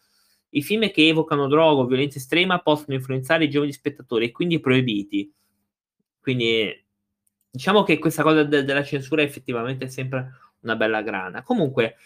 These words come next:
detto quello, andiamo al prossimo paese, che è la Lettonia, l'ultimo paese di oggi. La Lettonia, eh, il primo cinema risale al millenovecentodieci, quando stato, sono stati realizzati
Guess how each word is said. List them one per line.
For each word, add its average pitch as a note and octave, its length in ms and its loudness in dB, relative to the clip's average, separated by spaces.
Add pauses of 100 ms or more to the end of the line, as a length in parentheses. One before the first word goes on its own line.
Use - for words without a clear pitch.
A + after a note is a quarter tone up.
(1120)
detto E3 300 -2
quello, A3+ 240 6
andiamo D#3+ 260 4
al C#3+ 80 2
prossimo C#3+ 280 -2
paese, D#3+ 500 2 (240)
che C3 180 0
è B2 40 2
la A#2 140 2
Lettonia, C3+ 720 0 (920)
l'ultimo A2+ 340 -6
paese A2+ 260 0
di C3 120 -2
oggi. B2 540 -2 (360)
La C#3 140 2
Lettonia, F3 800 2
eh, A#2 480 -2
il A2+ 200 -8
primo C3+ 640 0
cinema B2+ 460 -2
risale D3+ 360 0
al B2 60 0
millenovecentodieci, C3 1200 -2 (220)
quando D3 240 0
stato, D#3 420 0
sono C#3 220 -6
stati C3 440 0
realizzati C3 800 2